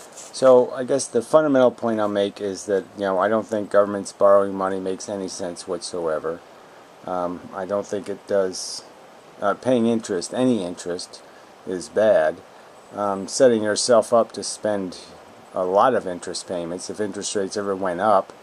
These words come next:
the federal government couldn't pay the financing charges on the debt it's issuing,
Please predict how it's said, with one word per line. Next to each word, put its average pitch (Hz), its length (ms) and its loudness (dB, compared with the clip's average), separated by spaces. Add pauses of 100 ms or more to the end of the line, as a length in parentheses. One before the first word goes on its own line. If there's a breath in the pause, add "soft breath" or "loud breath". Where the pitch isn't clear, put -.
(540 loud breath)
the 95 320 -8 (720)
federal 107 420 4
government 101 580 0
couldn't 95 400 -8
pay 104 320 -2 (300)
the 92 80 -8
financing 101 640 -2
charges 95 440 -2
on 90 140 -4
the 87 80 -8
debt 104 320 0 (260)
it's 101 220 -12
issuing, 95 520 -8